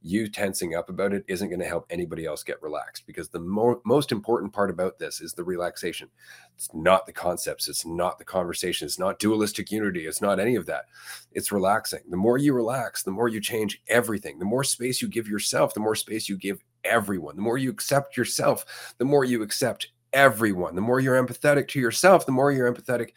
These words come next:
to everyone. Do you see? It's not about the conversation. If this conversation is helping you do any of those things, or rather giving you a conduit to do any of those things, great.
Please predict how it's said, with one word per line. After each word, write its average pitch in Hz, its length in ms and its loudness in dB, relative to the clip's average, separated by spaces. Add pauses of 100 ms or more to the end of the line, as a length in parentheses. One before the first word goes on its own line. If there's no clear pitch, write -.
(360)
to 139 240 2 (160)
everyone. 120 760 2
Do 90 60 -10
you 104 80 -6
see? 147 320 0 (180)
It's - 120 -8
not 143 160 8
about 135 240 2
the 113 80 -12
conversation. 107 720 0 (2000)
If - 160 -4
this 151 140 2
conversation 123 560 0
is 92 100 -6
helping 120 300 -2
you 113 100 -6
do 104 180 -4
any 120 200 -2
of 123 100 -4
those 113 220 -2
things, 120 320 -4
or 104 80 -2
rather 104 260 0
giving 107 240 -4
you 107 160 -2
a 82 60 -8
conduit 135 440 -2
to 120 80 -10
do 123 140 -2
any 123 220 0
of 127 100 -4
those 120 180 -4
things, 151 220 -2
great. 85 560 -6